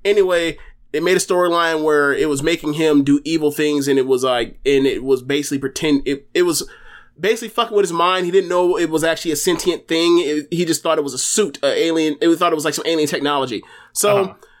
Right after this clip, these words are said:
Speaker 1: eventually he realizes, like, it's fucking, it's fucking up his life and his behavior. He gets, he's, he's able to purge it through sonics, through sound and fire. He used sound that time to get rid of it.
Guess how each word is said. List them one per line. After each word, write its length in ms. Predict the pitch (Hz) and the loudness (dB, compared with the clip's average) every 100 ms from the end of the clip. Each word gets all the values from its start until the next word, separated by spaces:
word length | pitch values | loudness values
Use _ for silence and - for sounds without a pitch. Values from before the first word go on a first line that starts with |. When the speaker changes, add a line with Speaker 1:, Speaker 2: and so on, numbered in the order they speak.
| _ _ _ _ _ | _ _ _ _ _
Speaker 1:
eventually 380 | 165 220 262 233 | -4 -2 -2 -2
he 80 | 214 | 0
realizes, 420 | 202 196 180 170 | 0 0 -2 -2
like, 160 | 165 | -4
it's 140 | 135 147 | -4 -8
fucking, 400 | 135 202 185 180 | -4 -2 -2 -6
it's 140 | 180 - | -8 -4
fucking 240 | 196 190 | -2 -2
up 80 | 170 | -2
his 120 | 151 | -2
life 220 | 165 165 | -2 -2
and 60 | 160 | -2
his 100 | 143 | -6
behavior. 520 | 147 170 170 160 160 | -2 0 2 2 2
He 160 | 151 160 | 0 0
gets, 160 | 160 | -2
he's, 300 | 165 165 - | -4 -4 -4
he's 160 | - 160 | -4 -2
able 160 | 180 175 | -2 -2
to 60 | |
purge 360 | - 196 190 170 | -2 2 2 2
it 160 | 170 | -4
through 400 | - 170 165 151 | -4 -2 2 4
sonics, 720 | 143 - 185 185 196 185 - - _ | 2 0 0 0 0 -4 -8 -8 _
through 120 | 170 | -6
sound 560 | 156 175 180 175 175 180 | -2 0 0 0 0 -2
and 160 | - 147 | -2 -2
fire. 600 | - 165 165 165 160 151 | 0 -2 0 0 0 -2
He 220 | - 165 165 | -8 -10 -6
used 160 | 160 | -4
sound 300 | - 170 170 | -2 -2 0
that 100 | 165 | -2
time 160 | 156 175 | -2 -4
to 60 | 156 | -4
get 80 | 143 | -4
rid 160 | 156 | -2
of 80 | 151 | 0
it. 120 | 147 | 0